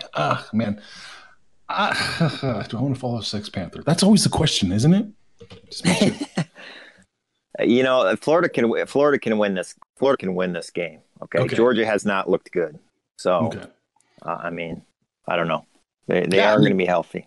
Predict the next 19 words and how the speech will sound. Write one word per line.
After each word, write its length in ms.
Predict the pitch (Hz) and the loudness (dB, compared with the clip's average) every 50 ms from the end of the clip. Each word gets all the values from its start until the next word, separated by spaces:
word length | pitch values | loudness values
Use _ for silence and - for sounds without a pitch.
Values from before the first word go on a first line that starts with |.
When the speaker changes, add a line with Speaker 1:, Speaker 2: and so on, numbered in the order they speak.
| _ | _
Speaker 2:
So 180 | - - - - | -16 -10 -8 -6
Speaker 1:
after 200 | - 147 - 196 | -4 0 2 2
that 120 | 180 135 | 4 4
Michigan 440 | 131 170 226 - 330 240 175 143 131 | 4 4 4 4 4 4 4 6 6
game, 260 | 120 127 120 131 135 | 6 6 4 6 6
the, 140 | 127 135 117 | 6 4 2
the, 160 | 110 110 127 | 2 0 -2
the 180 | 113 113 113 123 | -2 0 2 2
win 160 | 123 127 151 | 2 4 2
over 140 | 147 131 135 | 4 4 4
Notre 260 | 135 143 143 147 139 | 4 6 4 4 2
Dame 180 | 135 175 226 240 | 2 4 6 6
doesn't 160 | 170 123 - 123 | 6 6 4 4
even 100 | 110 104 | 4 4
look 120 | 104 104 | 2 2
that 140 | - 110 101 | 0 -2 -2
impressive. 500 | 101 104 - - 104 - - 107 101 - | -2 -4 -4 -4 -6 -4 -4 -6 -4 -2
So 280 | - - 117 113 107 - - - - - - - - - - - | -2 0 0 0 -2 -4 -10 -16 -18 -18 -16 -16 -16 -16 -12 -8
Speaker 2:
Right. 160 | - 80 78 | -6 -6 -6